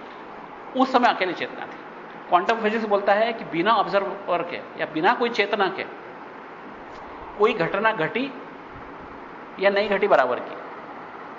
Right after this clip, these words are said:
किसी भी घटना को तस्दीक करने के लिए एक चेतना जरूरी है। तो ब्रह्मांड को बनाने की घटना को भी घटित होने के लिए एक चेतना की जरूरत थी। क्वांटम फिजिक्स इसको beyond doubt प्रूव कर चुका है कि चेतना के बगैर कोई घटना नहीं घटती।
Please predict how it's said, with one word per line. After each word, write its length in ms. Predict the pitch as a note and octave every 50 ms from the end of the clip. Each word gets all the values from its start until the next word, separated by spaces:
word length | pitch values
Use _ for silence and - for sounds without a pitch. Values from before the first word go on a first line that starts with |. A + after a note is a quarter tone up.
| - - -
किसी 180 | F3+ D#3+ G#3+
भी 100 | A3 A3+
घटना 400 | A3 D#3+ D#3 - - F3+ F3+ F#3+ F#3+ - -
को 80 | G#3+
तस्दीक 460 | - - - C#3+ C3+ C#3+ E3+ F#3 F3+
करने 260 | - E3 D#3 D#3+ E3 D#3+
के 100 | E3 F3+
लिए 120 | F#3+ F#3+
एक 80 | F#3+ -
चेतना 320 | - D#3 D3 - D#3 D3+
जरूरी 340 | C#3 C3 A#2+ A2+ A2+ A2 G#2
है। 120 | F#2+ - - - - - - - - - - - - - - - - - - - -
तो 60 | F#3
ब्रह्मांड 460 | D3+ C#3+ C#3+ - - - D#3 - -
को 100 | - G3
बनाने 420 | F#3+ - - D3 D#3 D#3 D#3+ D#3+
की 200 | D#3+ - G3+ G#3 F#3+ F#3+ - -
घटना 360 | D3 C#3 C#3 - - E3 E3 E3
को 200 | E3 - F#3+ F#3
भी 100 | G#3 G#3
घटित 380 | - C#3+ C#3 - F3+ E3 C#3+
होने 200 | D#3 D#3 E3 E3
के 100 | D#3+ F#3
लिए 120 | F3 D#3+ D#3+
एक 100 | D#3 -
चेतना 300 | D#3 C#3 D3 D3 D3 C#3
की 120 | B2+ C3
जरूरत 340 | B2 B2 A2+ G#2 G#2 F#2+ F2+
थी। 180 | - - - - - - - - - - - - - - - - - - - - -
क्वांटम 320 | E3 D#3+ E3+ E3+ G3+ G3+
फिजिक्स 280 | G3+ G3+ G#3+ G#3 - - - - -
इसको 200 | - - - A3+
beyond 320 | G3 D#3+ F3 F#3 A3+ B3 A#3
doubt 260 | G#3+ G#3+ G#3+ G#3+ -
प्रूव 160 | G#3+ G3+ F#3
कर 160 | - E3+ C#3
चुका 200 | - - D3+ D#3
है 60 | D3+ - - - - - - - - - - - - - - - - - - - - -
कि 80 | A#3+
चेतना 580 | A#3+ - - - G3+ - G3 A3 A#3 A#3 A#3+ A#3+
के 80 | A#3+ B3
बगैर 280 | A3+ G3+ F#3 F#3+ F#3+ G3
कोई 160 | G3 G3 G3
घटना 380 | F3+ D3 C#3+ - E3 F3 F3
नहीं 160 | F3 E3 C#3 B2
घटती। 300 | A2 G#2+ - - -